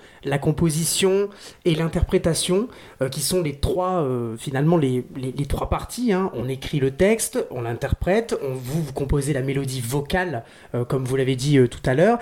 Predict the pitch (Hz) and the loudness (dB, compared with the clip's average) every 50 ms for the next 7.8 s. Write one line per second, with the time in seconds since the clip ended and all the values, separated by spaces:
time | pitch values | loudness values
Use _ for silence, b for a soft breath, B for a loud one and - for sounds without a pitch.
0 | B B B 131 - - 247 247 190 131 131 139 - 147 - 160 147 151 160 151 | B B B -4 -2 0 2 2 2 0 0 -2 -4 -2 0 0 0 0 -2 -2
1 | - 214 185 156 147 151 156 139 123 127 131 135 - 175 180 214 - - - 123 | 0 2 2 4 6 4 4 4 2 -4 -4 -2 0 2 2 2 0 -2 -4 -4
2 | 127 - - 143 127 127 135 - - 147 131 131 127 113 - - - 139 151 190 | -4 -2 -2 -2 -2 -4 -6 -4 -2 0 0 0 0 -2 -2 0 0 4 4 4
3 | 247 - B B B B B 147 156 202 180 156 175 175 180 233 240 247 233 196 | 4 2 B B B B B 2 2 2 4 6 6 6 6 4 2 2 0 -2
4 | 220 214 - - 202 202 262 285 - - 285 269 311 294 233 202 - - - - | -2 -4 -2 -2 -2 0 -2 -2 0 0 2 2 2 0 0 -2 -2 -2 0 2
5 | 233 208 - 135 131 - 277 277 233 226 233 226 214 214 202 185 B B B B | 2 2 0 -2 -4 0 0 0 2 2 2 2 4 4 2 2 B B B B
6 | B B 160 151 147 135 175 170 151 147 B B B B - 123 120 131 127 - | B B 2 2 2 4 2 0 0 -2 B B B B -4 -2 -2 -2 -2 -4
7 | - 156 151 147 - 175 196 233 240 190 190 214 202 202 208 | -2 -2 -2 0 0 0 0 0 0 0 0 -2 -2 -2 -4